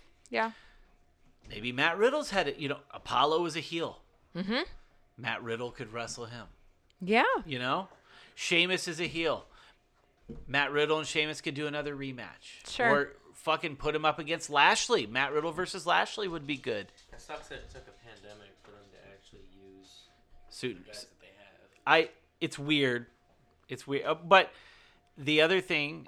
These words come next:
Speaker 2: uh, something Jericho said uh, that I thought was interesting.
Speaker 3: How was that last
Speaker 2: I don't know. We didn't watch it. Jericho had mentioned,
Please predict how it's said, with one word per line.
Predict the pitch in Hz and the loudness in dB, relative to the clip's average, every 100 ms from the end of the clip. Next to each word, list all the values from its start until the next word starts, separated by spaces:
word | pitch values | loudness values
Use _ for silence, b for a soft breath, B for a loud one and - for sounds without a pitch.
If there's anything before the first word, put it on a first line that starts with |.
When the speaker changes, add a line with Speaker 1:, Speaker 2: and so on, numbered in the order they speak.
| - | -18
Speaker 2:
uh, | - | -16
something | - 196 190 160 | -6 -4 -2 -4
Jericho | 127 143 147 139 123 | 0 2 2 2 -2
said | 113 - 110 107 110 - b b b b - | -4 -4 -6 -6 -10 -20 b b b b -6
uh, | 117 107 | -4 -4
that | 110 110 | -6 -6
I | |
thought | 110 131 104 | -4 -4 -6
was | 110 | -8
interesting. | 113 110 101 - 101 - - - | -10 -8 -10 -12 -18 -20 -20 -20
Speaker 3:
How | - | -18
was | 139 151 170 - | -18 -18 -20 -20
that | 113 | -20
last | 107 - - _ - | -20 -20 -20 _ -2
Speaker 2:
I | 127 | 0
don't | 127 | 0
know. | 120 104 - | -4 -8 -12
We | 113 | -10
didn't | 104 | -10
watch | 104 104 - | -8 -8 -8
it. | 98 90 | -12 0
Jericho | 139 156 160 | 4 4 4
had | 156 | 0
mentioned, | 135 139 135 131 120 | 0 -4 -4 -6 -8